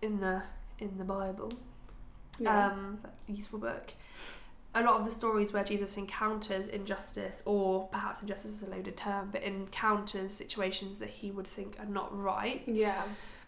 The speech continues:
Speaker 1: In all of those situations, Jesus compassionately does what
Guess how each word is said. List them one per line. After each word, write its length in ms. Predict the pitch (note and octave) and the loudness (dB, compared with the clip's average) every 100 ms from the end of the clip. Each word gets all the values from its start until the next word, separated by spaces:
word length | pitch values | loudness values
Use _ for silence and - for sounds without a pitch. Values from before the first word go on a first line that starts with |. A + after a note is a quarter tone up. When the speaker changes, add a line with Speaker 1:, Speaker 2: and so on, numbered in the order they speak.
| - - - - - | -18 -20 -18 -18 -4
Speaker 1:
In 120 | G#3+ G#3 A3+ | -2 2 4
all 140 | B3 | 6
of 80 | G#3+ | 8
those 180 | G#3 G#3 | 8 6
situations, 720 | - - G#3+ G#3+ G#3 F#3+ F#3+ | 2 2 2 2 0 -4 -4
Jesus 600 | - G3 G3 F#3+ - - - - | -2 -2 -2 -2 -4 -6 -10 -14
compassionately 1160 | - F#3+ G3+ A#3+ - - G3 - F#3+ F3+ G3 G3+ - - - - - - - - | -10 -6 -2 -2 0 -2 -4 -4 -4 -2 -4 -6 -12 -16 -16 -16 -16 -14 -14 0
does 320 | G#3 F3+ F#3 | 2 4 0
what 380 | G3 G3 F3+ | 0 2 2